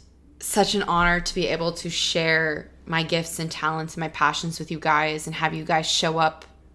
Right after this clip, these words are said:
excited to invest in them, whether it's your time, your money, your mindset, all of the above. I'm just so honored that you guys are here showing up each week, and that's what has given me the courage to launch this new platform. So I'm so excited. Definitely stay tuned for that.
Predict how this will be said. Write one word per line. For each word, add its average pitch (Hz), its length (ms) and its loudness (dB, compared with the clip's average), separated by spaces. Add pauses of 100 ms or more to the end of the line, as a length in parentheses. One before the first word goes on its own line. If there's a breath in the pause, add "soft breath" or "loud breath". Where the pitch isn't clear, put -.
(120)
excited 180 560 4
to - 120 -6
invest 165 400 0
in 160 100 -2
them, 143 400 -4
whether 165 260 2
it's 165 160 -4
your 165 120 -4
time, 170 500 2
your 165 120 -2
money, 165 500 0 (260 loud breath)
your 170 120 0
mindset, 170 680 4 (400 loud breath)
all 185 220 8
of 185 100 4
the 190 140 6
above. 165 640 2 (220)
I'm 160 240 0
just 160 240 -4
so 165 160 0
honored 151 380 -2
that 139 100 -2
you 151 120 -4
guys 156 200 2
are 160 80 -4
here 160 180 -2
showing 156 300 -2
up 156 140 -6
each 160 180 -8
week, 160 240 -2
and 160 100 -2
that's 160 240 -4
what 143 100 -4
has 160 320 -4 (640 loud breath)
given 247 240 8
me 247 100 6
the 226 120 8
courage 208 480 4
to 208 100 0
launch 175 400 2
this 160 260 -6
new 170 120 -2
platform. 156 560 4
So 170 160 -2
I'm 170 160 2
so 196 240 4
excited. 170 480 4
Definitely 185 400 0
stay 185 260 0
tuned 175 300 -2
for 170 100 -6
that. 160 340 4